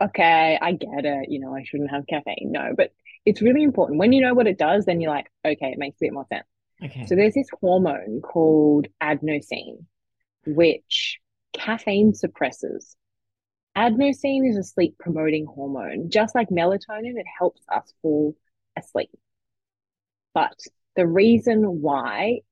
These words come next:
Speaker 1: adenosine bre-, builds up is through being awake. And so this is why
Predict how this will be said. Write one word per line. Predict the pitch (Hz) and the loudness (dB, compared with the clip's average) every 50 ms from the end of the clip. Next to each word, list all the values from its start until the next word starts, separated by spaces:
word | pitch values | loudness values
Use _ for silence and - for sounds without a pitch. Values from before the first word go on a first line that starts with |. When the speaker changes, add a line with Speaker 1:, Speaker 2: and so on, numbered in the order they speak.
| - | -6
Speaker 1:
adenosine | 156 156 143 151 151 151 - 160 151 143 143 - | -6 -4 -4 -6 -8 -8 -6 -6 -6 -6 -6 -6
bre-, | - - - _ - - | -6 -6 -8 _ -10 -6
builds | - 165 147 139 139 - - | -2 0 0 0 0 -2 -4
up | - 151 190 - - - | -4 -4 -4 -6 -4 -2
is | - 160 156 156 - _ _ | 0 0 0 -2 -4 _ _
through | - 202 202 185 | 2 2 4 4
being | - 156 139 139 139 135 | 2 0 0 0 -2 -6
awake. | - 139 120 - 98 - - _ - - _ _ _ _ _ _ _ _ _ _ _ _ | -6 -6 -4 -4 -4 -4 -6 _ -20 -20 _ _ _ _ _ _ _ _ _ _ _ _
And | - 160 160 160 165 160 | -8 -6 -4 -4 -6 -6
so | - - - 175 165 160 160 156 156 156 156 156 151 151 151 151 - _ _ _ _ _ _ _ _ _ _ _ _ _ _ - | -8 -6 -4 -2 0 0 2 2 2 2 2 2 2 2 2 0 -2 _ _ _ _ _ _ _ _ _ _ _ _ _ _ -2
this | 160 190 196 - - | 0 0 0 0 -2
is | 226 196 - | -4 -4 -2
why | 180 170 156 156 156 151 151 151 147 147 143 143 143 143 139 | -2 -2 0 0 0 0 -2 -2 -2 0 0 0 0 -2 -4